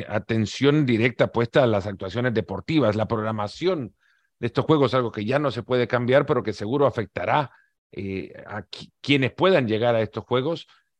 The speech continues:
Eh, se ha, se ha hecho con la consciente, eh, realidad del calendario apretado de todos estos deportistas, sobre todo por una pandemia que ha empujado muchos de los grandes eventos a que todos confluyan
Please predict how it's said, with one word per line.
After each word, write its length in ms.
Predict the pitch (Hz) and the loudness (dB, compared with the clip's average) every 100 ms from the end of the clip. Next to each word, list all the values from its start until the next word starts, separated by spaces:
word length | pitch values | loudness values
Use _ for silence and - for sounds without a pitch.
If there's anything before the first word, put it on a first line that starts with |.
| _ _ | _ _
Eh, 220 | - - - - | -16 -16 -16 -20
se 320 | - - 131 | -20 -8 -4
ha, 60 | 117 | -4
se 240 | - 135 | -4 0
ha 60 | 131 | 2
hecho 240 | 160 185 | 2 0
con 100 | 135 | 0
la 140 | 127 120 | -2 -2
consciente, 1200 | 123 123 101 - 160 180 170 - 165 160 147 _ _ _ _ _ _ _ _ _ _ - | -2 -2 -4 0 0 0 -2 -2 -2 0 -4 _ _ _ _ _ _ _ _ _ _ -14
eh, 280 | 80 80 - | -10 -12 -12
realidad 840 | 90 107 110 110 117 127 151 165 | -4 0 2 4 6 6 6 4
del 340 | 139 117 113 | 0 0 0
calendario 560 | - 110 107 117 147 156 | 2 0 2 4 6 4
apretado 380 | 117 107 143 151 | 2 -2 0 0
de 80 | 120 | 2
todos 160 | 143 | 0
estos 180 | 139 120 | 0 -2
deportistas, 680 | 98 95 98 180 190 160 123 | -2 -2 -2 -2 0 0 0
sobre 260 | 123 110 104 | 0 -2 -2
todo 340 | 147 160 135 | 0 2 2
por 300 | 127 151 - _ _ _ | 2 2 0 _ _ _
una 280 | 139 143 139 | -2 0 2
pandemia 520 | 127 127 151 160 143 | 0 -2 -2 -2 0
que 80 | 143 | 2
ha 40 | |
empujado 580 | 143 127 123 156 160 151 | 0 0 -2 2 2 2
muchos 280 | 147 143 143 | 0 -2 -2
de 80 | 139 | 0
los 160 | 135 | 0
grandes 480 | 117 151 175 156 139 | 4 4 4 2 0
eventos 480 | 135 139 160 156 143 | 0 0 -2 -4 -4
a 60 | 139 | -4
que 120 | 127 | -2
todos 320 | 165 170 165 | 2 2 2
confluyan 640 | - 139 - 175 170 156 | 0 -2 0 2 2 0